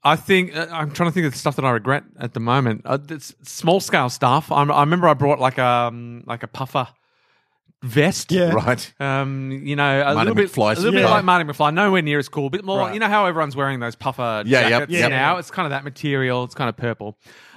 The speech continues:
Speaker 1: Um, and
Speaker 3: How can something be kind of purple?
Speaker 1: Well, it's like, you know.
Speaker 2: <laughs> Puce.
Speaker 1: Yeah, I don't know.
Speaker 3: It's
Speaker 1: It's kind of
Speaker 3: puce.
Speaker 1: that browny, purpley.
Speaker 3: Okay, all right.
Speaker 1: I don't know. It's kind of an in-betweeny colour.
Speaker 3: Okay.
Speaker 1: Um,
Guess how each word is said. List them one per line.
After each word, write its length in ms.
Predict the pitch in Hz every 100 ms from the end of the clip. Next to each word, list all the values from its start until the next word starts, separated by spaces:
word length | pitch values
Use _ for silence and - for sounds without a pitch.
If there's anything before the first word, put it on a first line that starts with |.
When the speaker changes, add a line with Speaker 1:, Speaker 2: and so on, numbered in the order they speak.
| -
Speaker 1:
Um, 640 | 147 147 139 135 131 135 139 -
and 500 | 147 143 139 135 139
Speaker 3:
How 60 | -
can 140 | 202
something 260 | 185 127 110
be 80 | 110
kind 360 | - 101 90
of 80 | 80
purple? 360 | - 78 71 - _ _ _ _
Speaker 1:
Well, 160 | 233 -
it's 240 | - 415
like, 160 | 466 - 415
you 100 | 320
know. 300 | 180 190 220 220 -
Speaker 2:
<laughs> 160 | - -
Puce. 480 | 359 233 - 302 240
Speaker 1:
Yeah, 380 | 226 190 127 135
I 80 |
don't 120 | 185 135
know. 60 | 165
Speaker 3:
It's 80 | 160
Speaker 1:
It's 40 |
kind 120 | 170
of 40 | 156
Speaker 3:
puce. 80 | 131
Speaker 1:
that 80 |
browny, 520 | 139 143 170 180 180 175
purpley. 180 | 175 180
Speaker 3:
Okay, 460 | - 196 175 180
all 40 | 180
right. 100 | 175
Speaker 1:
I 60 | 156
don't 100 | 110
know. 120 | 107
It's 100 | 107
kind 160 | 160 135
of 160 | 117
an 60 | -
in-betweeny 520 | 123 110 - 110 113
colour. 240 | 113 104 92
Speaker 3:
Okay. 260 | 85 78 - - - -
Speaker 1:
Um, 480 | 165 165 160 165